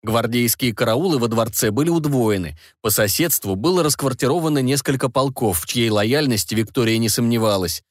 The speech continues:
Но все равно кошмары приходили к ней каждую ночь. Иногда убийцы выбирались из-под воды в дворцовом пруду,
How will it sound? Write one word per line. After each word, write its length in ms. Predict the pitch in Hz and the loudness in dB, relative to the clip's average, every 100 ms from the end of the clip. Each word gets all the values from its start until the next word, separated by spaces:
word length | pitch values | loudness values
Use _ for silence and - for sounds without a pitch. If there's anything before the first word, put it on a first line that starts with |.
| _ _ | _ _
Но 140 | - 151 | -2 -2
все 200 | - 180 | 0 0
равно 360 | 180 156 104 | 0 0 -2
кошмары 580 | 82 95 - 110 135 123 | -2 -2 -2 0 0 0
приходили 500 | 95 110 113 113 151 | -2 -2 -2 0 -2
к 100 | 135 | -2
ней 160 | 139 139 | -2 -2
каждую 600 | - 127 160 131 151 165 | -2 -2 -2 -2 0 0
ночь. 360 | 123 90 - - _ _ - | 0 -2 -8 -16 _ _ -4
Иногда 500 | 98 98 95 117 160 | -2 -2 -2 -2 0
убийцы 520 | 123 98 160 139 - | 0 -2 -2 -2 0
выбирались 520 | 107 113 143 170 147 | 0 0 0 0 -2
из-под 320 | 151 - 143 | -2 -2 -2
воды 280 | 117 113 156 | 0 0 0
в 60 | 156 | 0
дворцовом 580 | 127 135 - 156 143 135 | 0 -2 -2 -2 0 0
пруду, 440 | 156 143 107 85 | -2 0 0 -2